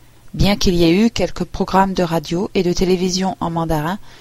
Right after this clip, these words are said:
je me suis rendu compte que je ne pouvais en comprendre qu'une partie, et ensuite c'était trop tard.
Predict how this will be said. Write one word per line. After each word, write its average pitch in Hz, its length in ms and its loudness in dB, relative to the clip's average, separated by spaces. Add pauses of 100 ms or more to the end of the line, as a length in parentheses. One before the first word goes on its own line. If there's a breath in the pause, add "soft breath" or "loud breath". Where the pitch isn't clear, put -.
(240 loud breath)
je - 140 0
me 247 100 6
suis 320 220 4
rendu 220 260 2
compte 277 400 2
que 196 80 -6
je 196 140 -4
ne 196 100 0
pouvais 233 440 2
en 202 120 0
comprendre 214 480 0
qu'une 226 160 0
partie, - 460 -2 (200 loud breath)
et 170 140 2
ensuite 180 380 0
c'était - 240 0
trop 170 180 -2
tard. 151 320 -4